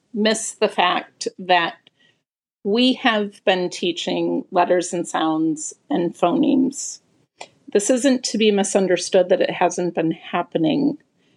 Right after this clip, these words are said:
as we start thinking about prompting in our classrooms and this idea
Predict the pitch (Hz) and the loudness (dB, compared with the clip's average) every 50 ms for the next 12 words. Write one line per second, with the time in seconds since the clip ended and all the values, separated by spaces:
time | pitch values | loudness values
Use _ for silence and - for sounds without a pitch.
0 | _ _ _ _ _ _ - 196 185 180 170 170 170 170 175 170 170 - - - | _ _ _ _ _ _ 0 2 2 4 2 2 2 2 0 0 -2 -8 -12 -12
1 | - - - _ _ _ - 226 185 180 175 - - 180 165 - - - - 214 | -12 -14 -16 _ _ _ -6 -4 -2 -2 -2 -2 -2 -2 -2 -2 -4 -6 -4 -4
2 | 185 185 185 - 196 180 170 165 160 170 165 165 160 160 160 160 165 - - - | -4 -4 -4 -2 -2 0 0 0 2 2 2 4 4 4 2 2 0 -2 -6 -16
3 | - - - - - - 269 247 240 247 247 - - 226 220 208 202 196 185 175 | -16 -16 -18 -10 -4 0 2 2 2 0 -2 -4 -4 -2 -2 0 0 0 2 0
4 | 175 - - - 190 185 180 180 - - - 208 190 180 175 175 170 170 175 170 | 0 -2 -2 -2 0 0 0 -2 -4 -6 -4 -2 0 0 0 0 -2 -2 -4 -6
5 | 170 - - - _ _ _ _ _ _ _ _ _ - - 196 190 180 180 180 | -6 -8 -12 -18 _ _ _ _ _ _ _ _ _ -2 0 2 2 4 4 4
6 | 175 170 175 175 175 170 165 - _ - - - - - _ _ _ _ _ - | 4 2 2 0 0 -2 -4 -6 _ -12 -12 -12 -12 -14 _ _ _ _ _ -12
7 | 185 175 196 202 196 202 - - 196 196 196 196 - 196 185 180 175 170 165 170 | -4 0 0 0 0 0 0 2 2 2 2 0 -2 0 2 4 4 4 4 2
8 | 165 - | 0 -2